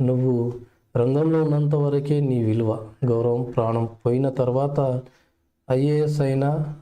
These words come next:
ఐఆర్ఎస్ అయినా ఒక్కటే. శవం అందరినీ ఒకే చోటకు చేర్చేది శ్మశానం. అసూయ దేశాలు, మానసిక రోగాలు మనిషి ఎదుగుదలను ఆపేస్తాయి.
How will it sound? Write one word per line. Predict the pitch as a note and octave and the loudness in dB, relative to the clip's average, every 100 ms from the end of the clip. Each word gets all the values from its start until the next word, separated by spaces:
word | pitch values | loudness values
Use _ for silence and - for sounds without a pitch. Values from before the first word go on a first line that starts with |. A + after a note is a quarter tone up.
| - | -4
ఐఆర్ఎస్ | B2 B2 C#3+ C#3 C#3 C#3 - - _ _ _ - | 0 2 0 0 -2 -4 -12 -20 _ _ _ -4
అయినా | C3 B2 A#2+ A#2 B2 - - | 0 2 0 -2 -6 -10 -6
ఒక్కటే. | A#2+ - A#2+ A#2 - _ _ _ _ _ _ _ _ _ - | -6 -2 -2 -2 -6 _ _ _ _ _ _ _ _ _ -12
శవం | - C#3+ D3+ D#3+ D#3 D#3 | -2 0 0 0 -2 -2
అందరినీ | B2 B2+ C#3 D3+ D3+ | 0 0 0 0 0
ఒకే | B2 A#2+ - D#3 | 0 0 0 0
చోటకు | D#3+ D#3 C#3+ D3 C#3+ D3 | 0 0 0 0 -2 -2
చేర్చేది | D3 B2+ B2 C#3 C3 C#3+ | 0 -2 0 -2 0 -2
శ్మశానం. | D3 C3 - B2 A2 C3 _ _ _ _ _ _ _ _ _ _ _ _ _ _ _ _ _ _ _ C#3+ | -2 -4 -2 -2 -2 -8 _ _ _ _ _ _ _ _ _ _ _ _ _ _ _ _ _ _ _ -6
అసూయ | A#2 D3 C#3 | -4 0 0
దేశాలు, | B2 B2 B2 C3+ C3 B2+ | 0 0 0 -2 0 0
మానసిక | A#2+ C3 C3 C#3+ C#3+ | 0 -2 -2 -2 0
రోగాలు | C3 C#3 C3+ B2 B2 C3 B2+ B2+ | 0 -2 0 0 2 0 0 0
మనిషి | A#2+ B2 C#3 - D#3+ C3+ - - - _ - | 0 0 -2 -2 -2 -2 -4 -12 -20 _ -2
ఎదుగుదలను | B2+ D3+ D#3 D#3 D3+ D3+ B2+ | 0 2 2 0 0 0 0
ఆపేస్తాయి. | B2 C3 A#2 - A#2+ A2 | 0 -2 -2 -2 -4 -4